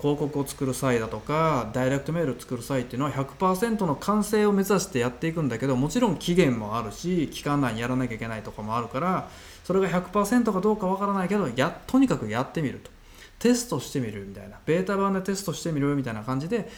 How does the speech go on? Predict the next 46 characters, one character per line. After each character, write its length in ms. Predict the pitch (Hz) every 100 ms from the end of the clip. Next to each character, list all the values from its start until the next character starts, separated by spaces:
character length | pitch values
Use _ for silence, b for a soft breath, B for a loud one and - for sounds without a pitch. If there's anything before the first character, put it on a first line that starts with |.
| B
そ 140 | - 165
こ 80 |
か 80 | 190
ら 80 | 214
フ 60 | 208
ィ 120 | 190
ー 20 |
ド 80 | 190
バ 120 | 190
ッ 60 | -
ク 80 | 143
を 20 |
も 80 | 139
ら 80 |
っ 60 | 151
て 80 | 160
か 100 | 196
ら、 80 | 175
徐 120 | 170
々 100 | 160
に 80 | 143
徐 100 | 156
々 80 |
に 140 | 151 113
切 140 | 131
り 100 | 127
替 140 | 151 147
え 40 |
て 160 | 127 123
い 40 |
っ 20 |
て、 400 | 123 - 247 226 B B B -
あ 160 | 135
の、 460 | 120 117 113 110 110 - 127
ゴ 200 | 143 135
ー 20 |
す 120 | 139
る 160 | 113 113
み 120 | 110
た 100 | 104
い 40 |
な 80 | 107
感 200 | - 160
じ 100 | 190
で 80 | 240
も 280 | 233 131